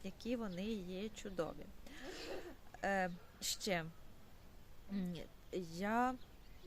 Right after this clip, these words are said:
так здогадувалася, і це ось підтвердилося в статтях, е, що, е, передувало оцим портретам мистецтво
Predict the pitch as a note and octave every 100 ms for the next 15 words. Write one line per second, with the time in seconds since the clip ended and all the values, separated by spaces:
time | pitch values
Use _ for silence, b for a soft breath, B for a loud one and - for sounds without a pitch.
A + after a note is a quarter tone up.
0 | - - E3+ E3 B3 G#3 F#3+ F3+ F#3+ G3+
1 | A#3 - - A3 - B3+ A#3 - - C4+
2 | - G#3 A#3+ G#3 F#3+ F#3+ G3+ - G3+ G3
3 | - A3 - C4 F#3+ E3+ F3+ - B B
4 | B - G3+ G3+ G3 F#3+ - - - A3+
5 | F3+ - - - F#3+ F#3 - - A#3+ C4+
6 | G#3 B3+ A3 A#3+ B3 A#3 G3+ G3 F3+ -
7 | - - F#3+ - - A#3 A#3 G3+ B B
8 | - G#3 - A#3 A#3 E4+ F4+ - F3 D#3+
9 | D#3+ B B B B B - G#3+ - A#3
10 | - G#3